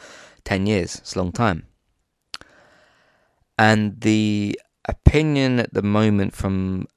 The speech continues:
a few places is, okay, you can't sort of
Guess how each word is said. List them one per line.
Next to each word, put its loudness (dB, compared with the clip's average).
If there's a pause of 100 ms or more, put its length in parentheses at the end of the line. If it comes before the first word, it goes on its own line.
(160)
a -2
few -6
places -4 (100)
is, -2
okay, -4 (1500)
you -4
can't 2
sort -2
of -4